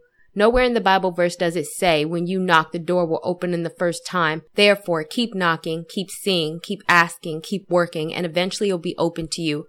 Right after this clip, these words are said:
But you have to keep going and keep doing something. And if you fail, then get up and keep going. To be who you want to be will require work.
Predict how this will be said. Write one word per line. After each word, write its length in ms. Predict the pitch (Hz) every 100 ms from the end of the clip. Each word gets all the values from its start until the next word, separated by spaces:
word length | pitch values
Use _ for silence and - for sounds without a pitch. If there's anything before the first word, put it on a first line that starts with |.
| - - _
But 120 | 202
you 80 | 208
have 240 | 202 214 214
to 100 | 214
keep 300 | 220 170 180
going 340 | 165 156 156
and 160 | 165 170
keep 240 | 220 175
doing 260 | 185 170 156
something. 600 | - 170 160 160 151 160 - _
And 120 | 180 185
if 160 | -
you 80 | 220
fail, 360 | - 208 175 165
then 200 | 170 160
get 180 | 190 -
up 200 | 170 -
and 120 | 160
keep 260 | - 190 -
going. 400 | 165 147 160 175 _ _ _ _ -
To 160 | - 220
be 220 | 240 208
who 120 | 208
you 160 | 214 214
want 240 | 202 202
to 100 | -
be 200 | 180 190
will 200 | 170 175
require 420 | 160 - 185 160
work. 360 | 151 160 -